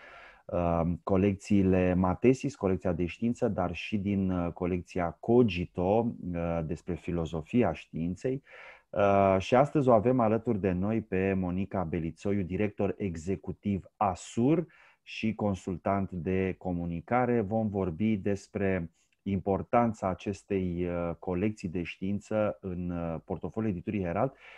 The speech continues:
Și nu numai, uh, este vorba despre o colecție de, uh, știință și vom vorbi despre, uh, cărțile de popularizare a științei, cât sunt ele de importante pentru,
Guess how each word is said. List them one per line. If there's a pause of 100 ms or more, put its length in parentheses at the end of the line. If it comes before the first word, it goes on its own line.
(200)
Și
nu
numai,
uh,
este
vorba
despre
o
colecție
de, (200)
uh,
știință
și
vom
vorbi
despre, (400)
uh, (120)
cărțile
de
popularizare
a
științei,
cât
sunt
ele
de
importante
pentru,